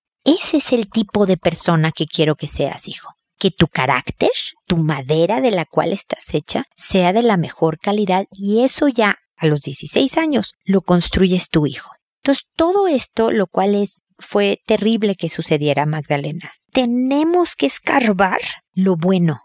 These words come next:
que va a salir de todo esto. Por favor, no te separes de tu familia. Acércate, mantén a tu hijo supervisado, pero tenía razón tu hermana, una señal de alerta de que se dejó llevar. ¿Y cómo vamos a refrenar eso?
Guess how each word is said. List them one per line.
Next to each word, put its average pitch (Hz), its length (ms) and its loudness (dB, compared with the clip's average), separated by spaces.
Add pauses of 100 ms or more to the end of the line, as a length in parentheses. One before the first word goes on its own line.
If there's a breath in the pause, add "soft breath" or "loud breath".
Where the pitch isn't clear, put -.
(140)
que 190 120 2
va 165 100 2
a 180 60 0
salir 180 400 2
de 165 100 0
todo 151 320 2
esto. - 320 -10 (240)
Por 202 160 0
favor, 208 380 2
no 233 120 2
te - 160 -2
separes 240 640 -2
de 226 100 0
tu 202 140 0
familia. 196 640 0 (120)
Acércate, 170 800 -2 (180)
mantén 185 480 2
a 202 60 0
tu 262 200 0
hijo 220 340 0 (120)
supervisado, 156 840 0 (200)
pero 254 200 2
tenía 254 320 2
razón 302 340 0
tu - 100 -4
hermana, 302 600 0
una 277 260 2
señal 247 480 0
de 262 80 2
alerta 254 540 0 (220)
de 208 120 2
que - 140 -4
se 185 180 0
dejó 175 380 2
llevar. 233 400 0 (400)
¿Y 196 140 2
cómo 185 360 2
vamos 220 340 2
a 240 60 4
refrenar 165 640 0
eso? 311 300 -2